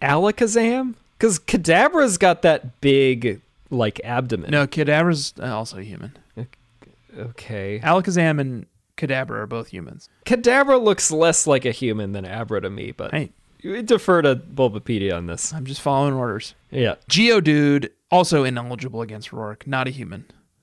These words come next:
Speaker 2: It's like a floating rock.
Speaker 1: Yeah.
Speaker 2: So, gotta wait till that one's a Graveler before I can start battling trainers with it. <sighs> What about Bree?
Speaker 1: She's got quite a nice little collection she started here.
Speaker 2: Yeah.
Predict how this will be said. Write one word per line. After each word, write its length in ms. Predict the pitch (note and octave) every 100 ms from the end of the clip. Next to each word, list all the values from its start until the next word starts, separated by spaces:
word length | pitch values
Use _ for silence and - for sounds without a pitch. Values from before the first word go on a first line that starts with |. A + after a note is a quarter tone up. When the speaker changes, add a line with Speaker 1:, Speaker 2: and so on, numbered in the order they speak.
| _ _ _
Speaker 2:
It's 80 | -
like 80 | B2+
a 20 |
floating 260 | C#3 A2+
rock. 320 | G#2+ G#2 G2+ - _ _ -
Speaker 1:
Yeah. 220 | G#2+ D2+ _ _
Speaker 2:
So, 420 | - A#2+ A2+ A2 - _ _ _ _ _
gotta 200 | - F#3
wait 160 | F3+ D#3+
till 100 | D#3+
that 160 | C#3+ C#3
one's 140 | A#2+
a 40 |
Graveler 600 | A#2+ B2+ A#2+ G#2+ G#2+ G#2+ - - _ _ _
before 240 | - - G#2+
I 60 |
can 260 | F#2 G#2+ G#2
start 340 | - A#2 - _ _
battling 340 | A2+ A2 G#2 A2
trainers 400 | - A2 G2+ A2
with 100 | G#2
it. 140 | G2 -
<sighs> 40 | - - _ _ _ _ _ _ _ _ - - - - F#3
What 160 | A3
about 400 | A#3+ B3 A#3+ A#3 _ -
Bree? 480 | D#3 F3+ A#3+ A#3+ G#2+ - - - - _ _ -
Speaker 1:
She's 280 | - B3+ C#4
got 260 | F#4+ G#4 -
quite 240 | A3 E3+
a 60 | D3+
nice 340 | D3 C#3 -
little 200 | C3+ A#2+
collection 580 | - C#3 A2+ - C3 B2
she 160 | -
started 420 | B2 - A#2 B2 B2+
here. 220 | C#3+ F#3
Speaker 2:
Yeah. 260 | C3 A#2+